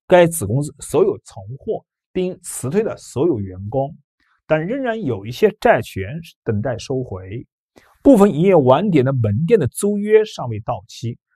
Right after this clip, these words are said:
仍然需要支付租金。判断 H 公司是否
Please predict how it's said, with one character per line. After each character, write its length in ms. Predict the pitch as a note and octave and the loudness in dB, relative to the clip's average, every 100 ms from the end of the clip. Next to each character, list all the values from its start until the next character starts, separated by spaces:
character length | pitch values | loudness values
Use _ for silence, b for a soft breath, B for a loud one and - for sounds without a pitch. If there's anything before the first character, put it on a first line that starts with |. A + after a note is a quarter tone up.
| _ - | _ -2
仍 100 | G3+ | 0
然 160 | F3 | 0
需 200 | E3 - | -2 -4
要 120 | E3+ A#2 | -2 -4
支 220 | - D#3+ | -6 -8
付 160 | D3+ B2 | -8 -8
租 240 | - C#3 | -2 -2
金。 440 | C3 C#3+ D3 E3 _ _ _ _ _ _ _ _ | -2 -6 -6 -10 _ _ _ _ _ _ _ _
判 360 | - B3 E3 C#3+ | 4 6 6 2
断 240 | D#3+ - _ | 2 0 _
H 360 | C#3 D3 - D3 | 0 0 -2 -4
公 220 | C#3+ C3+ | -4 -4
司 160 | - - - | -8 -16 -16
是 260 | - C4 | -8 -4
否 320 | E3 - F#2+ | -4 -6 -12